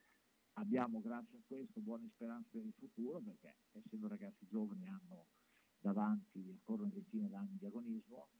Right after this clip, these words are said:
Però ecco, sono tutti ragazzi giovani, qualcuno con poca esperienza, qualcuno già con esperienza di un certo tipo, però sono tutti, diciamo,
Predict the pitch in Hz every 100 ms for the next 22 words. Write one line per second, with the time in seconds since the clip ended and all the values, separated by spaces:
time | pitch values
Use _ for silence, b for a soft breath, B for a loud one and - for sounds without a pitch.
0 | b b b b _ - 208 104 - -
1 | - - 120 120 113 110 110 117 117 131
2 | 156 123 107 107 113 117 110 110 101 95
3 | 98 - 101 95 - 117 117 104 127 123
4 | 107 - 98 92 98 - 196 - 190 202
5 | 202 196 202 208 - - 214 240 131 -
6 | 101 92 107 - b b b b _ -
7 | 170 - - - - _ - 147 143 139
8 | - 247 240 233 233 107 107 101 - -
9 | - - - 120